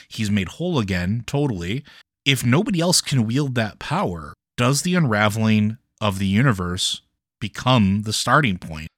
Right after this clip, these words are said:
of the next expansion? And does it become a, a race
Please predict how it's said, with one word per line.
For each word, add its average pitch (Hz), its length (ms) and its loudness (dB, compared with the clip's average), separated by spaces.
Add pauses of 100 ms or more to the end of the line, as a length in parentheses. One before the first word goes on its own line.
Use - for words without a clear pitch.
(120)
of 120 140 -2
the 123 100 2
next 78 240 -2
expansion? - 640 -6 (300)
And 131 240 4
does 123 220 6
it 151 100 -4
become 151 360 0
a, 120 240 -2
a 120 140 0
race 110 540 0